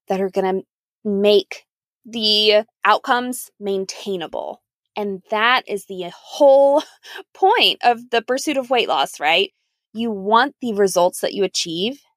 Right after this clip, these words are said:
to be maintainable for years after that point. The more rapidly we're losing weight, the less likely it is that we're gonna be able to maintain those results. And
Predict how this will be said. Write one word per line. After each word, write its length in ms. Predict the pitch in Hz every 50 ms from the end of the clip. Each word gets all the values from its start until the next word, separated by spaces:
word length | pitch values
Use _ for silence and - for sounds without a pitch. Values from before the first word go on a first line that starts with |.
| _ _ _
to 140 | - 269 220
be 320 | 196 - - 190 185 180
maintainable 720 | 185 190 190 190 190 185 - 208 196 202 190 180 175 170 180
for 280 | - - 202 190 175
years 640 | 175 175 170 170 185 196 226 233 185 165 - 165 - -
after 340 | - 156 160 - - - -
that 220 | - - - - -
point. 300 | - - 60 - - _ _ _ _ _ _ _ _ _ _ _ _ _ _
The 100 | - 202
more 420 | 208 202 202 202 202 208 208 208 196
rapidly 920 | 185 185 180 175 170 190 - 233 220 226 226 233 240 240 247 254 247 - _ _
we're 160 | 196 196 190
losing 420 | 175 185 190 196 190 202 185 180
weight, 440 | 170 170 165 175 185 - - - - _
the 120 | - 190 185
less 480 | 170 165 170 165 170 175 - - -
likely 420 | 160 156 151 147 - 190 190 196 196
it 80 | 196
is 380 | 202 202 202 202 196 - - - - - - _ _
that 100 | 185 180
we're 100 | 110 165
gonna 140 | 180 185 170
be 140 | 165 165
able 140 | 156 - 160
to 140 | - - 185
maintain 380 | 170 160 165 165 - 165 151 156
those 220 | 151 160 - -
results. 500 | 165 160 - - 160 180 - - - - _ _ _ _ _ -
And 360 | 247 262 247 233 233 226 -